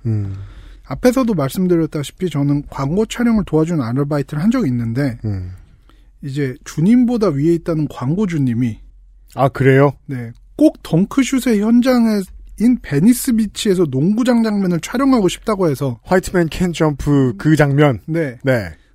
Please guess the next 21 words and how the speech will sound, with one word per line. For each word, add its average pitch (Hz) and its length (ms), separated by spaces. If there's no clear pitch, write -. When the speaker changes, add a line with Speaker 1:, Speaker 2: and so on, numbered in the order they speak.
Speaker 2:
그런 226 320
장면을 233 320
찍고 185 200
싶다고 196 300
하셔서 160 300
이걸 131 240
어떻게 170 280
찍는지 180 280
한번 156 240
허가를 247 360
받아야겠다. 139 720
여기를 127 300
빌려서 165 400
찍어보자. 123 800
Speaker 1:
음. 92 440
Speaker 2:
그래서 185 480
알아봤습니다. 143 880
Speaker 1:
음. 78 260
Speaker 2:
결과적으로 208 540
찍긴 - 320
찍었는데 139 680